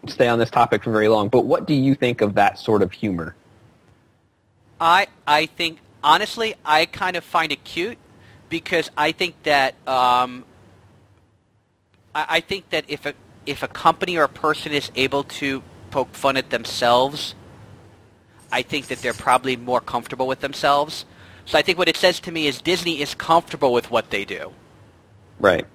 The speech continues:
Speaker 2: Enough to be able to make the jokes about themselves that other people don't necessarily want to say out loud.
Speaker 1: I agree with that sentiment completely. Like, I love the fact that they can poke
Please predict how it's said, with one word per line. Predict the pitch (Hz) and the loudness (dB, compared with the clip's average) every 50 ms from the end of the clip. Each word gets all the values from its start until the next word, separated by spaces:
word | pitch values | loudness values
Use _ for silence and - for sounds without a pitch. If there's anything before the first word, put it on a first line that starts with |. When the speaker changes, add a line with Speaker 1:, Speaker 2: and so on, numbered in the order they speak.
| _ _ _ _ _ - - - - - - - - - - | _ _ _ _ _ -20 -20 -20 -20 -20 -20 -20 -18 -10 -8
Speaker 2:
Enough | 135 135 143 143 135 - - | -4 0 2 2 2 0 -4
to | - 143 | -12 -8
be | - 131 131 | -2 0 0
able | 127 117 - | 0 0 -2
to | - 123 | -6 -4
make | 123 131 135 - - | -2 -2 -2 -2 -6
the | - | -8
jokes | - 127 117 107 - - | -4 -2 -2 -2 -4 -6
about | - - 113 107 104 - | -2 0 0 0 0 -2
themselves | 104 98 - - 117 101 98 - | -6 -12 -4 -2 0 0 0 -2
that | 113 - | -4 -4
other | 113 107 110 | -2 -4 -4
people | 101 - 120 - - 107 | -4 -6 -8 -8 -4 -2
don't | - 113 107 104 | -2 -2 0 0
necessarily | 107 107 - - 113 107 107 | 0 0 0 0 0 0 0
want | 98 104 101 101 | 2 0 0 0
to | - | 0
say | - 101 95 | 0 0 2
out | 90 82 - | 2 0 2
loud. | 95 90 78 71 - - - - - - - - - - - - - - - - - - _ _ _ _ _ _ _ _ _ - - - | 2 0 0 0 -4 -8 -12 -20 -20 -20 -20 -20 -20 -20 -20 -20 -20 -20 -20 -20 -20 -20 _ _ _ _ _ _ _ _ _ -12 -2 0
Speaker 1:
I | 107 117 127 | 2 4 4
agree | 127 131 127 117 123 139 147 151 | 4 2 2 2 2 4 4 4
with | 143 139 139 - | 4 2 2 4
that | 139 127 113 - - - | 2 2 2 2 -4 -14
sentiment | - - - - 139 139 135 - 151 160 170 185 - - - _ _ _ - - - _ _ _ _ _ - | -20 -14 -2 2 2 2 2 2 2 2 2 0 -2 -8 -20 _ _ _ -20 -20 -20 _ _ _ _ _ -4
completely. | - 113 - 135 - - 147 165 214 - _ _ _ - | -4 -2 0 0 2 2 2 2 2 0 _ _ _ 2
Like, | 101 101 - | 2 4 6
I | 117 | 6
love | 113 113 117 120 123 123 | 6 6 6 4 4 4
the | 131 110 | 2 2
fact | - 120 123 123 - | 4 4 2 2 0
that | 110 - | 0 0
they | - 117 | 2 2
can | - 127 110 | 2 0 0
poke | - 123 110 - | 0 0 0 0